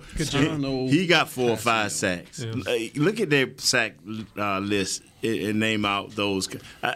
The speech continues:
Speaker 2: but I still feel good because our quarterback has, he has not played well these last three or four games. I, I'm, I'm
Speaker 3: He
Speaker 2: just
Speaker 3: hasn't played
Speaker 2: banking
Speaker 3: well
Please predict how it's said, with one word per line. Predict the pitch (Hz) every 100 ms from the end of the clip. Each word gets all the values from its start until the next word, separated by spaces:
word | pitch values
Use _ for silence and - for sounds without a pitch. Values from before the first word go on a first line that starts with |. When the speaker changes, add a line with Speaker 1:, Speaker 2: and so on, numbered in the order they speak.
| - - - - - _ _ _
Speaker 2:
but | 131 156
I | 160
still | - - 220 226
feel | - 190 165
good | 143 151 160 139 110 - - _ _ 131
because | 127 143 127 113 - - _ -
our | 135 160
quarterback | - 196 214 165 123 107 101 101 - _ _ _ _ _ _ _ _ _ _ _ _
has, | 127 123 - _ _ -
he | 185 240 202 - - -
has | 123 107
not | 110 101 82
played | - 95 92 85
well | 80 78 62 - _ _ _ _ _ _ _ _ _
these | 123 107 104
last | 110 104 -
three | 107 98
or |
four | 92 98 95
games. | 95 90 87 - - - - -
I, | 156
I'm, | - 165 143
I'm | 170
Speaker 3:
He | 302
Speaker 2:
just | 285
Speaker 3:
hasn't | 233
played | 151
Speaker 2:
banking | 226 202
Speaker 3:
well | 202 165